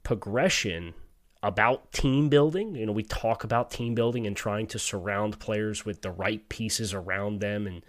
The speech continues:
some of these extenuating circumstances with, with Jacksonville and, and Chicago where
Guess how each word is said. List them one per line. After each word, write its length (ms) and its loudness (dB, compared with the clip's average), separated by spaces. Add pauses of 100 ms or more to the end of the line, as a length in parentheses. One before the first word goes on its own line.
(720)
some 220 2
of 60 2
these 180 0
extenuating 600 2
circumstances 800 -2
with, 280 -8
with 260 -10
Jacksonville 800 -2
and, 140 -6
and 160 -10
Chicago 600 0
where 320 -4